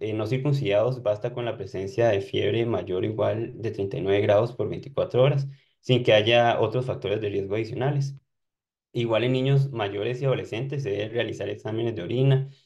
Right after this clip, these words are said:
si presentan síntomas de disuria, de urgencia, de polaquiuria, orina turbia, hematuria. Este...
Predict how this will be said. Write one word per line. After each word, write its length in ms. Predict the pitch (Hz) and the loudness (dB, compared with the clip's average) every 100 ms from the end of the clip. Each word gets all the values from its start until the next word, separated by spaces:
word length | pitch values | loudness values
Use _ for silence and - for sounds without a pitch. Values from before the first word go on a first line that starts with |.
| _ | _
si 160 | - | -4
presentan 500 | 117 104 98 95 113 | -2 0 -2 -2 -4
síntomas 480 | 113 104 113 117 110 | -6 -4 -2 -2 -2
de 80 | 98 | -4
disuria, 560 | 95 - 131 139 120 107 | -4 -2 2 4 4 0
de 80 | |
urgencia, 720 | 101 - 120 135 135 123 120 - | -4 -4 0 2 0 0 -2 -4
de 100 | 107 | -8
polaquiuria, 880 | - 104 104 110 120 131 131 131 135 _ _ | -8 -8 -6 0 4 6 4 2 -2 _ _
orina 440 | - 117 107 107 107 | -2 0 2 -2 -2
turbia, 460 | 131 139 135 123 | 2 2 2 0
hematuria. 560 | 107 - - 135 143 139 - - _ _ _ _ _ _ _ _ _ | -2 -6 -4 -2 0 0 -2 -8 _ _ _ _ _ _ _ _ _
Este... 1000 | 98 95 98 - - 92 90 87 95 - | -2 -2 -4 -10 -6 -2 -2 -2 -4 -10